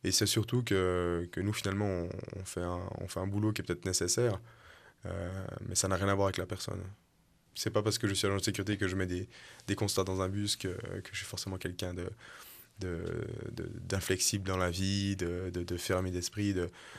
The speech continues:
quelqu'un de très procédurier qui suit vraiment, euh, euh, les, les règles à la lettre.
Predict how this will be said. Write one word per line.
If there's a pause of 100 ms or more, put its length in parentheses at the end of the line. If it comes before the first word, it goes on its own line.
(140)
quelqu'un
de
très
procédurier
qui
suit
vraiment,
euh, (520)
euh,
les,
les
règles
à
la
lettre.